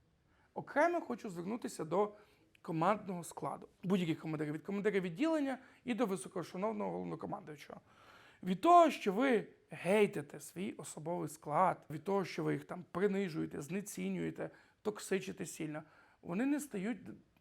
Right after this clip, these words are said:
краще від цього. Зробіть собі протокол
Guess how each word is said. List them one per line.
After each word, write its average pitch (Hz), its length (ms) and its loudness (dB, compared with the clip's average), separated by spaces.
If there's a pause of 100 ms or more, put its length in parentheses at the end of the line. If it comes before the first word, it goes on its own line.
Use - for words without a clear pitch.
краще - 440 2
від 156 160 -10
цього. 151 320 -6 (200)
Зробіть 196 600 4
собі 196 720 -2 (500)
протокол 220 1080 8